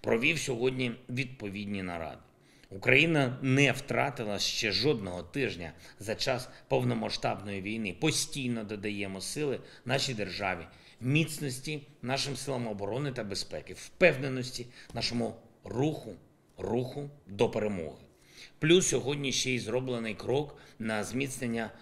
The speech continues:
духовної незалежності нашої держави, на захист нашого суспільства від старих і цинічних московських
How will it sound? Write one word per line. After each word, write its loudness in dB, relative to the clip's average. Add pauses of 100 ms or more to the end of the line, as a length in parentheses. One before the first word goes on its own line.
(160)
духовної 0
незалежності -4
нашої -4
держави, -4 (300)
на -2
захист 0
нашого -6
суспільства -6
від -6
старих -6 (400)
і 0
цинічних -4 (220)
московських -6